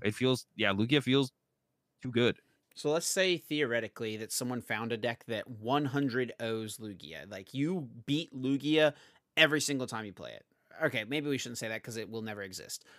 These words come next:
Speaker 2: Let's say you
Speaker 1: Yeah.
Speaker 2: find something that ninety tens Lugia,
Speaker 1: Yeah,
Speaker 2: right?
Speaker 1: yeah.
Speaker 2: Ninety percent of the time you're going to win, ten percent of the time, you know, Pokemon things happen.
Speaker 1: You beat anything else?
Speaker 2: Uh, but you have to auto lose to either Mew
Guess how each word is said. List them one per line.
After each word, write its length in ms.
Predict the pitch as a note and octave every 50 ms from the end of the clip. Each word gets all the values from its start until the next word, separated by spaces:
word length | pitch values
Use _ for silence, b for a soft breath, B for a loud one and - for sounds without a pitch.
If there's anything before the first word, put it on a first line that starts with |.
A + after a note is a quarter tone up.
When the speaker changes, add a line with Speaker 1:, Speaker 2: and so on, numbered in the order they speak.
| b
Speaker 2:
Let's 160 | - C#3 C3
say 120 | - F3 E3+
you 100 | F3 F3
Speaker 1:
Yeah. 60 | -
Speaker 2:
find 200 | - D#3 D3+ C#3+
something 300 | C#3+ C#3+ C3 C3+ C3+ B2+
that 160 | B2 A#2 -
ninety 480 | A#2+ A#2+ B2+ B2+ C#3 C#3 C3 C3+ C3+ A#2+
tens 400 | - - B2+ A#2+ A2 G#2+ G#2+ -
Lugia, 480 | G#2+ G2+ F#2 - - - B1+ - - - _ _ -
Speaker 1:
Yeah, 200 | B2 A2+ G2 D#2+
Speaker 2:
right? 0 |
Speaker 1:
yeah. 280 | E2+ E2+ C#2+ A1+ - G#2 b b b b
Speaker 2:
Ninety 340 | A#2+ A#2+ B2 C#3 D3+ D#3 D#3+
percent 280 | C#3+ D3 C#3 - C#3+ C#3
of 80 | C3
the 40 | A#2
time 180 | - B2+ A#2+ A#2+
you're 80 | A#2
going 240 | G#2+ A#2+ A2+ A2 A2
to 80 | - A2
win, 400 | G#2 G#2 G2 G2 G2 G#2 A2 A2
ten 200 | - - B2 A2+
percent 240 | - A2 - - A2+
of 60 | G#2+
the 60 | G#2+
time, 340 | G2 - A2 G#2 G2+ G2 F#2+
you 80 | G2 F#2+
know, 120 | F#2 F#2+
Pokemon 380 | F#2+ - F#2+ - - D#2+ D#2+ E2
things 200 | - - - -
happen. 340 | - - - - - - - b b b b b b
Speaker 1:
You 80 | b G2
beat 180 | F2+ G#2+ G2+ F#2
anything 220 | F#2+ F#2+ G2+ F2+
else? 340 | F#2+ G2+ G#2+ - - - - - _ _ _ _ _ _ _ _ _ _ _ _ _ _ _ _ _ -
Speaker 2:
Uh, 260 | C#3 C#3 C3 C3 B2
but 280 | A2+ A2 B2 C#3+ C3+
you 240 | - C#3 C3+ C3+ B2+
have 440 | A#2 - - - C3+ C3+ D3 C#3+ -
to 320 | - - - D3+ C#3+ C#3 C#3
auto 340 | - - A2+ B2+ C#3 C#3+ D3+
lose 580 | D#3 D#3 D#3 D#3+ D#3+ D#3+ E3 F3 F3+ F3 - -
to 120 | - C#3 -
either 280 | B2 B2+ A#2+ B2 A#2+
Mew 640 | A#2 A2 A2 A#2 B2 C#3 D#3 F#3 G#3+ A#3+ C4 C4+